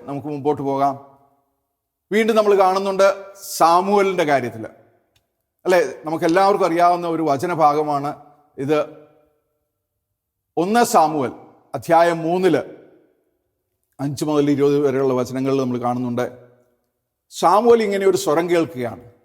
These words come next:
"സാമുവൽ, സാമുവൽ." അപ്പൊ സാമുവൽ എന്താ ചെയ്യുന്നേ? സാമുവൽ എണീറ്റ് ഓടി ചെന്നു ഏലിയായുടെ അടുത്തേക്ക്, "അങ്ങ് എന്നെ വിളിച്ചോ?" അപ്പൊ ഏലിയ പറഞ്ഞു, "ഞാൻ നിന്നെ വിളിച്ചില്ല,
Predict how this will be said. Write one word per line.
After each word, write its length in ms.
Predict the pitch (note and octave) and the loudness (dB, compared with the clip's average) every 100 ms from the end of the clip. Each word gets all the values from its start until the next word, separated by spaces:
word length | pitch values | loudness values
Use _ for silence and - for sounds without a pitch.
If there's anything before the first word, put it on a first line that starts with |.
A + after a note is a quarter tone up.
| _ _ _ _ _ _ _ _ - | _ _ _ _ _ _ _ _ -18
"സാമുവൽ, 640 | - G3+ G3+ G#3 G3+ G3+ F#3+ | -10 -2 0 0 -2 0 -2
സാമുവൽ." 460 | - F#3 D3 C#3+ G#2+ - - _ _ _ _ _ _ _ _ _ _ _ _ _ _ | 0 0 0 0 -4 -10 -20 _ _ _ _ _ _ _ _ _ _ _ _ _ _
അപ്പൊ 140 | F3+ - | -4 2
സാമുവൽ 360 | D#3+ F3 A3+ A3+ | 4 4 4 4
എന്താ 200 | G#3 G3+ | 4 4
ചെയ്യുന്നേ? 320 | G3 F3+ F3 E3 - _ _ _ _ _ _ - | 4 2 -2 -8 -18 _ _ _ _ _ _ -6
സാമുവൽ 580 | - D#3 F#3 A3+ A#3 A3+ G#3 - | 0 2 2 2 2 4 2 0
എണീറ്റ് 320 | E3+ G3+ G3 G3 | -4 -4 -2 0
ഓടി 220 | F3+ G#3+ | 4 2
ചെന്നു 280 | G#3+ G3 F#3+ E3+ | 2 -2 -2 -2
ഏലിയായുടെ 460 | E3+ F#3 G#3 G#3 F#3+ | 0 4 4 4 2
അടുത്തേക്ക്, 380 | D#3 C#3 A#2 - _ _ _ _ _ _ _ _ _ _ _ _ _ _ _ - | -2 -6 -6 -12 _ _ _ _ _ _ _ _ _ _ _ _ _ _ _ -6
"അങ്ങ് 180 | G3 A#3 | -2 0
എന്നെ 140 | A3+ | 2
വിളിച്ചോ?" 420 | G#3+ A#3 A3+ G#3+ A#2+ - - _ _ _ _ _ _ _ _ | 2 0 0 0 0 -6 -20 _ _ _ _ _ _ _ _
അപ്പൊ 160 | - | -4
ഏലിയ 240 | D#3 F#3 A#3 | -2 0 0
പറഞ്ഞു, 220 | G#3+ G#3+ | -2 -4
"ഞാൻ 200 | G3+ G#3 A3+ | -4 -4 -4
നിന്നെ 200 | A3+ G#3+ | -4 -4
വിളിച്ചില്ല, 420 | G#3+ A#3 D3+ | -4 -6 -6